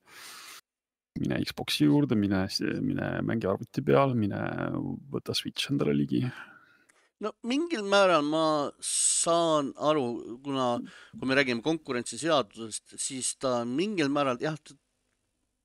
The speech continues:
Speaker 2: võib tõesti minna ka konkurentsisead-, konkurentsiseadusega vastuollu ja sellele nad hetkel praegu push ivadki.
Speaker 1: Ei,
Speaker 2: Et, äh, väidetavalt
Speaker 1: no
Speaker 2: lähevad.
Speaker 1: see on,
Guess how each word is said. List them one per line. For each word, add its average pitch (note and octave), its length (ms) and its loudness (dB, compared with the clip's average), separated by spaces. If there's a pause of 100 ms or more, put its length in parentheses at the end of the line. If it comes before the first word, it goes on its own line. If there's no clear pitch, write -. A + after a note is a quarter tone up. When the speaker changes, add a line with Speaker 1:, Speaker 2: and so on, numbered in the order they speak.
(960)
Speaker 2:
võib C#3 320 0
tõesti D3+ 320 -2
minna C#3 220 -2
ka B2 160 -6
konkurentsisead-, C3 580 -8 (180)
konkurentsiseadusega B2+ 1120 -6
vastuollu G#2+ 520 -6 (140)
ja A#2+ 140 -10
sellele C3 280 -2
nad A#2+ 160 -6
hetkel B2+ 240 -10
praegu B2+ 580 -6
push - 260 -8
ivadki. F#2+ 360 -10 (600)
Speaker 1:
Ei, C#4+ 260 6
Speaker 2:
Et, - 140 -6
äh, G#2+ 140 -6
väidetavalt G#2+ 380 -6
Speaker 1:
no G3 80 -2
Speaker 2:
lähevad. G2+ 240 -2
Speaker 1:
see F#3+ 140 -2
on, F3+ 120 2